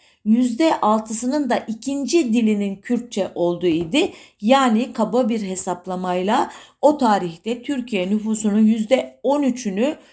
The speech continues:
Kürt olarak kabul etmek mümkündü ya da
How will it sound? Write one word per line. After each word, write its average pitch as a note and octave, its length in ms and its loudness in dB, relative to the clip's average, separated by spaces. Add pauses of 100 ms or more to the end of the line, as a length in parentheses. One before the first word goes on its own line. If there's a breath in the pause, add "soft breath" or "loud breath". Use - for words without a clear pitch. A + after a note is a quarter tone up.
(220 soft breath)
Kürt D4+ 420 2 (120)
olarak F3 420 0
kabul G#3+ 360 -2
etmek A3+ 400 -2
mümkündü A#3 500 -2
ya G3+ 340 2
da B3 280 0